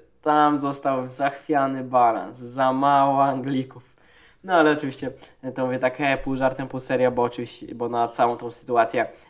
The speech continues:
e, złożyły się kontuzje, złożyły się wykluczenia, e, i wiele, wiele innych, e, czynników. E, no, ale moim zdaniem,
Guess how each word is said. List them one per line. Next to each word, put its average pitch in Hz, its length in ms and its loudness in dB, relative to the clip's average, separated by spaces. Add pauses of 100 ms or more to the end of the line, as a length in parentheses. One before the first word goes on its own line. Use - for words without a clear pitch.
e, 127 160 -2
złożyły 123 300 -4
się 120 140 -8
kontuzje, 123 840 0
złożyły 117 320 -6
się 127 120 -8
wykluczenia, 123 840 -2 (340)
e, 120 180 -2
i 131 180 -8
wiele, 123 360 2
wiele 127 280 0
innych, 120 440 -6
e, 117 220 -2
czynników. 131 600 -2 (460)
E, - 180 -6
no, 170 300 4
ale 175 200 4
moim 160 340 6
zdaniem, 151 540 2